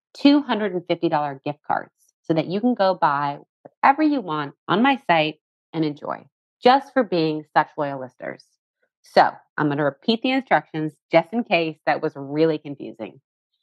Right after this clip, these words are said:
I want you to share this podcast with a friend. Have that friend send me a screenshot to my at Rebecca Minkoff in my D Ms of them downloading the podcast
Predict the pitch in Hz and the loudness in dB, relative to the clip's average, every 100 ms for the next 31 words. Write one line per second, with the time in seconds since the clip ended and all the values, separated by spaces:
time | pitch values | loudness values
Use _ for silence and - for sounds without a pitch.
0 | _ _ - 180 269 311 190 165 151 160 | _ _ 4 4 4 2 2 4 2 0
1 | - 160 - 160 165 180 - 151 156 147 | -8 -16 2 2 2 -2 0 0 0 -8
2 | 147 143 - 107 147 _ _ _ _ 143 | -10 -8 -4 -4 -6 _ _ _ _ 0
3 | 156 269 269 202 165 165 165 _ 156 170 | 4 2 2 -2 -2 -4 -8 _ -4 -2
4 | 220 320 - 190 180 170 170 165 - - | 0 -2 0 0 0 0 0 0 -2 -6
5 | 190 208 233 190 202 226 220 233 202 170 | -4 0 -2 -2 -4 -2 -2 -4 -8 -4
6 | 151 156 - - 156 185 226 226 156 135 | -2 -2 -4 -6 -4 -4 -4 -4 -4 -4
7 | 151 - _ _ _ _ - 156 165 143 | -8 -12 _ _ _ _ 0 2 2 0
8 | 143 135 156 208 247 277 240 147 135 131 | 2 2 2 2 2 0 0 0 0 -4
9 | 123 | -6